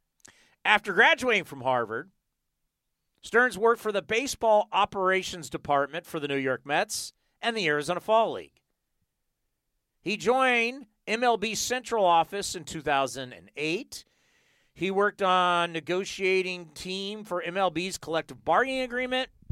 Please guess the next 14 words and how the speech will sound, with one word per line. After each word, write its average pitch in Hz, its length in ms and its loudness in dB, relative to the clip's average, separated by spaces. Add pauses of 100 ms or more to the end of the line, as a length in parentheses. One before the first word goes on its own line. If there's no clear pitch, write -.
(580)
spent - 480 -4
the 151 100 -4
last 202 480 0
thirteen 196 600 -4
months 190 500 -2
in 151 220 -8
the 147 140 -8
Central 165 540 -6
Office 190 540 0
as 143 260 0
manager 170 520 -4
of 120 120 -4
labor 170 520 -4
relations, 226 760 -2